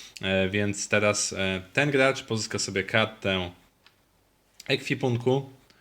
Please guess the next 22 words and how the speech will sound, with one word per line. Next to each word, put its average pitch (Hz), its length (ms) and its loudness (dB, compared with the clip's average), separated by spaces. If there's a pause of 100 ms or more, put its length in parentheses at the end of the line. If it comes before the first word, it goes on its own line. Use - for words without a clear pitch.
(320)
za 98 140 -4
to, 98 140 -2
że 98 100 -2
ma 98 120 0
te 98 120 -2
dwa 101 280 2
symbole 95 640 0 (680)
słońca. 147 680 0 (480)
E, 120 400 4
i, 127 760 4 (120)
e, 113 560 -2 (160)
aha, 123 260 4
w 117 40 2
zasadzie 117 360 2
jest 107 140 2
za 104 120 4
jeden, 104 480 2
bo, 98 360 0 (180)
e, 92 40 -8
czyli 98 220 -4
jeden 98 220 -2
sobie 95 320 -2